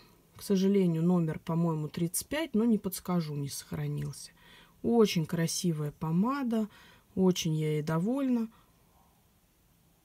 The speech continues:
Такой оттеночек.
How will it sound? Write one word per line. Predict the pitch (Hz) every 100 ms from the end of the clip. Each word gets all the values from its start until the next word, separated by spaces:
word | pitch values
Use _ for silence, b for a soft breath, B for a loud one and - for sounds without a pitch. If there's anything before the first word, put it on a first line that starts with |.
| _ _ _ _ _ _ _ _ _ _ -
Такой | 180 - 165 147
оттеночек. | - - 269 277 240 - 190